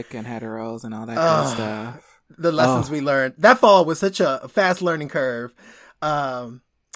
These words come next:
Speaker 2: but yes, so, you know, you were senior, we were freshmen, and yeah, we, we were friends, but you were more than just that. You're a mentor, guide, example. Um, and, you know, from then to now, and it continues.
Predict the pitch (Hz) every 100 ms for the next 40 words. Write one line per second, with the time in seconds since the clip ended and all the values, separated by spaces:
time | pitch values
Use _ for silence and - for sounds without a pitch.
0 | - 202 202 180 - 190 - 185 156 165
1 | 160 143 165 208 202 180 156 170 175 156
2 | - 156 147 143 143 139 139 135 165 262
3 | 302 131 143 147 143 127 143 160 147 147
4 | 151 160 143 135 131 _ - - _ -
5 | 131 135 131 131 127 131 - 139 135 131
6 | 131 135 139 127 123 123 165 170 110 113
7 | 123 135 151 139 120 120 127 127 120 123
8 | 117 120 120 123 120 117 113 - 113 113
9 | 113 113 113 110 110 107 _ - 127 123
10 | 123 120 180 139 110 143 123 123 123 147
11 | 151 220 160 120 135 127 127 143 135 175
12 | 170 131 123